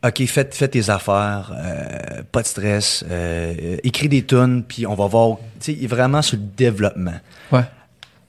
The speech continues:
Speaker 1: Après ça, avec Richard, c'est devenu plus tête, c'est devenu comme, « OK, là, euh,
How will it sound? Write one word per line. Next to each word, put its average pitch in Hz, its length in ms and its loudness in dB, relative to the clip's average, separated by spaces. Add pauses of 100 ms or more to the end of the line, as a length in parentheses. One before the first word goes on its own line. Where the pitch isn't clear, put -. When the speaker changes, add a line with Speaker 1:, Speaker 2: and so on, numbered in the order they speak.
(120)
Speaker 1:
Après 127 420 2
ça, 151 400 6
avec - 200 2
Richard, 127 340 4
c'est 110 180 -2
devenu 117 460 4
plus - 240 -4
tête, 101 400 2
c'est 95 80 -6
devenu 101 340 -2
comme, « 95 420 -4
OK, - 140 -8
là, 101 180 -2
euh, 90 420 0